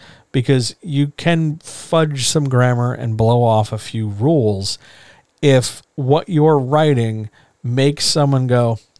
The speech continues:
"I get it. I feel that. I know what that feeling is like. I know what the picture, I am feeling, I feel engaged with this material. I would like more material in my face, please."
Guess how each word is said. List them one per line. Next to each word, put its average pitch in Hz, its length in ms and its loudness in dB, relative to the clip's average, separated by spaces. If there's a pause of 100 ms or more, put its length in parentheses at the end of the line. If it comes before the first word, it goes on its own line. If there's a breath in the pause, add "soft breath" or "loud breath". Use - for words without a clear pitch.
(240)
"I 135 120 -4
get 139 240 2
it. - 140 -8 (300)
I 131 60 2
feel 135 320 4
that. 80 240 -4 (180)
I 131 100 0
know 139 140 2
what 127 140 -2
that 127 140 0
feeling 127 340 -2
is 107 120 -6
like. 95 240 -6
I 120 100 -2
know 127 160 4
what 123 180 2
the 120 80 -2
picture, 127 460 -2 (280 loud breath)
I 127 140 0
am 131 100 0
feeling, 131 540 0 (120)
I 123 100 0
feel 147 340 -2
engaged 135 720 2
with 135 120 -4
this 127 180 -4
material. 123 540 0
I 117 120 -4
would 117 160 -4
like 120 160 -4
more 117 200 -2
material 110 600 0
in 120 180 -4
my 98 160 -4
face, 107 380 -4
please." 90 500 -10